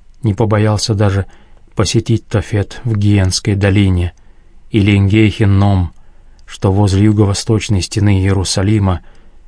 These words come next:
где помещалось капище Мелькарта. Там приносили в жертву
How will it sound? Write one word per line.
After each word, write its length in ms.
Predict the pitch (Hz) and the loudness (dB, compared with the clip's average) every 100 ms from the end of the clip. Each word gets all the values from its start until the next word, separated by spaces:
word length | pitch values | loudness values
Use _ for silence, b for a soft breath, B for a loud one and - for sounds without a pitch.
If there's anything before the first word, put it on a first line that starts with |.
| b 101 | b -4
где 200 | 92 101 | -2 0
помещалось 600 | 101 95 - 98 92 - | 0 0 0 -2 -2 -4
капище 520 | - 95 95 - 98 | -4 -4 -4 -6 -4
Мелькарта. 720 | 92 90 - 92 87 90 80 - - - - - - - - - - - - - - | -2 -4 -4 -4 -4 -10 -12 -16 -20 -20 -20 -20 -20 -20 -20 -20 -20 -20 -20 -20 -8
Там 180 | 110 92 | -4 -2
приносили 560 | 104 101 98 - 104 | 0 0 0 0 -2
в 60 | 95 | 0
жертву 520 | 90 101 90 95 87 | 0 -2 -2 -8 -8